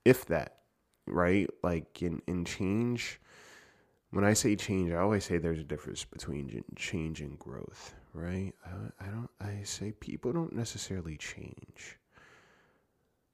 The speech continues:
They grow more into who they are, or they spend a lot more time trying to avoid it, right? Um, that's my take. You know, that's not law, but from what I've understood and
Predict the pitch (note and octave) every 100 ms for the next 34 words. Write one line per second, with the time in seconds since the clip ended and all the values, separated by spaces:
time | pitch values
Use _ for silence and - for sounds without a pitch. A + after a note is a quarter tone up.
0 | _ _ _ - E2+ D#2+ F2 F2+ G2 F#2+
1 | F2+ - E2 E2+ D#2+ D#2 D2+ F#2 A#2 -
2 | E2 E2 E2 E2 D#2+ D#2+ - F2+ E2+ E2
3 | E2 D#2+ E2 E2 - F2+ - - E2 E2+
4 | - E2 D#2+ - D#2 D2+ - D#2+ D#2 -
5 | - - C#2+ C#2 - - _ _ _ _
6 | _ - E2 D#2+ G2 A2 - _ - -
7 | - - _ - D#2+ D#2 D#2 D2+ D#2 -
8 | A2+ A2 G#2+ F2+ F2 D2 - - - E2
9 | D2+ D2+ D#2 D#2+ - E2+ D#2+ C#2+ C#2+ D2+
10 | D2+ - D2 - D#2 D2+ D#2+ D#2+ D#2 -
11 | D2+ D2+ - - D2 D2 E2 F2+ D2+ D2